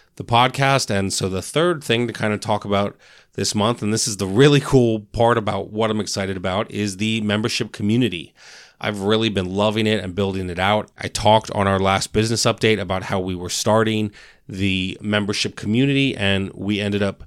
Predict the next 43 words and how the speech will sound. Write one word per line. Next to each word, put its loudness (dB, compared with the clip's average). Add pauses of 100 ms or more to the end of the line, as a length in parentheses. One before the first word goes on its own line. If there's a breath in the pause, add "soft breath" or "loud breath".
(260 soft breath)
starting 0
that -2
there 0
on -4
July -2
fifth, 2
and -2
then -2
have -4
had -6
calls, 2 (340 loud breath)
you -8
know, -6
every -2
couple -4
weeks. -2 (380 loud breath)
And -4
so 2
it's -6
been 2
really 4
cool 2
to 2 (120)
build 0
out. 0 (340 loud breath)
I -2
definitely 0
love 0
it 2
and -8
have -8
kind -2
of -8
found, 0
like, -4
a -8
niche -2
for 0
just -6
loving 0
the -4
community -2
aspect -4